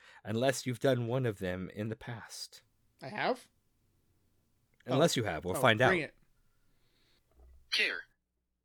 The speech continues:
Speaker 3: Care.
Speaker 2: I can't understand what that is.
Speaker 1: Care.
Speaker 2: Care?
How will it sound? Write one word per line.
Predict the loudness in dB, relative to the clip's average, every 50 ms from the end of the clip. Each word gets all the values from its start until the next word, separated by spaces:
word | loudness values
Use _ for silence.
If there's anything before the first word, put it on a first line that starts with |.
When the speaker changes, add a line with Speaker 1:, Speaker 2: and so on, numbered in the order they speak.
| _ _ _ _ _ _ _ _ _ _ _ _ _ _ _ _ _ _ _ -2
Speaker 3:
Care. | 0 0 0 -2 -4 -10 -16 _ _ _ _ _ _ _ _ _ _ _ _ _ _ _ _ _ _ _ _
Speaker 2:
I | -6 -6 -6
can't | -6 -6 -6 -6 -6 -6
understand | -10 -12 -12 -10 -10 -10 -8
what | -8 -10 -10
that | -10 -10 -10
is. | -12 -14 -16 -18 -20 -20 -20 _ _ _ _ _ _ _ _ _ _ _ _ _ _ -10
Speaker 1:
Care. | -4 4 10 10 12 12 10 8 4 -2 -8 -12 _ _ _ _ -20 -20 _ _ _ _ _ _ _ _ _ _ _ _ _ _ _ _ _ _ _ _ _ _ -20 -20 _ -20 -20 -6
Speaker 2:
Care? | -2 0 2 2 2 2 0 0 -4